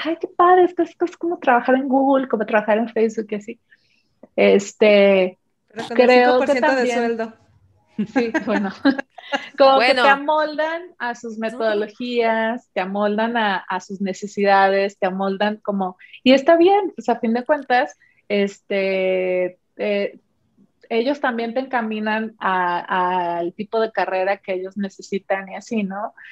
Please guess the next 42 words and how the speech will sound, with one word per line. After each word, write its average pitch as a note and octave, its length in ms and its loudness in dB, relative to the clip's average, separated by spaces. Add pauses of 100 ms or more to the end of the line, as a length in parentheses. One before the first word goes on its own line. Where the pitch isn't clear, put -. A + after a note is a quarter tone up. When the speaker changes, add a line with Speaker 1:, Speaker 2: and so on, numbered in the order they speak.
(320)
Speaker 1:
Pero A#3 160 6
a B3 40 6
mí C4 160 6
lo E4 120 4
que D#4 100 -2
siempre C4 340 0
me C#4 120 0
ha C4 80 4
dado B3+ 260 2
miedo A3+ 500 -2
es G#3 340 -8
qué A#3 100 -2
va A#3 100 2
a A#3 60 -8
pasar G#3+ 360 -6
cuando G#3 240 -4
yo F#3+ 140 -6
salga G3+ 300 -2
de F3+ 100 -2
aquí, G3 480 -10 (240)
o G3 120 -4
qué A#3 100 2
va G#3 60 8
a G#3 80 2
pasar G3+ 360 0
cuando, G3 640 -2
¿no? G3 400 -4 (340)
Este, G#3 800 4
me A3+ 300 2
pasó A#3 460 0
un D4 180 -8
poco, C4+ 460 0
creo, A#3 300 0
en A3+ 140 -4
Vértice, A#3 640 -8 (140)
eh, F#3 800 -2
en G3+ 260 -4
el, F#3+ 300 -4
en G3+ 180 2
el G3 140 -2
tema G#3 360 2
de G3 500 0